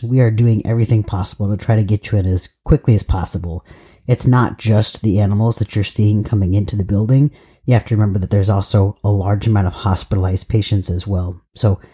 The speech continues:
just because we aren't bringing somebody in immediately doesn't mean we're not dealing with some bigger problem in our hospital.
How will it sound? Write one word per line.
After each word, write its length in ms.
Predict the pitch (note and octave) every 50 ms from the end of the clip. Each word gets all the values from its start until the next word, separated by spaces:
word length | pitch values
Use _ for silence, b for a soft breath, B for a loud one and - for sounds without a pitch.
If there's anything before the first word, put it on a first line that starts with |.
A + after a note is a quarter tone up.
| b b b b b
just 180 | - C#3+ - -
because 320 | - - - B2 A2+ G2+ G#2+
we 380 | A2+ A2 G#2+ G2+ G2 A#2 - _ _ -
aren't 280 | A2+ D3 C#3 - - -
bringing 280 | C3 B2+ B2+ A#2 A2 G#2+
somebody 400 | - B2 A2+ G#2 G#2+ G#2+ A2+ A2+
in 120 | G#2+ G#2+
immediately 600 | G#2 G#2 G#2+ A#2+ A#2+ B2 A#2 - - A2 G#2+ G#2
doesn't 280 | F#2+ A#2 G#2+ A2+ G#2+ G#2
mean 160 | G#2+ G#2+ G2+
we're 80 | G2
not 320 | G2 G2 G2 - - - G#2
dealing 380 | A2 A2+ A#2 A2+ A2+ A2+ A2
with 140 | G#2+ G#2+ G#2
some 420 | - - - A#2 A2 G#2 G2+ G2 _ _ _ _ -
bigger 320 | C3 B2 - A2+ A2 G2+
problem 960 | - - - - A2 G#2 G#2 G#2+ G#2+ G#2 G2+ G2+ F#2+ F#2 F#2+ F#2+ F#2+ G2+ - - -
in 160 | A2+ A2+ G#2
our 180 | G2 G2 F#2+ F2+
hospital. 680 | - - F2 - - - - - - E2 - F2 -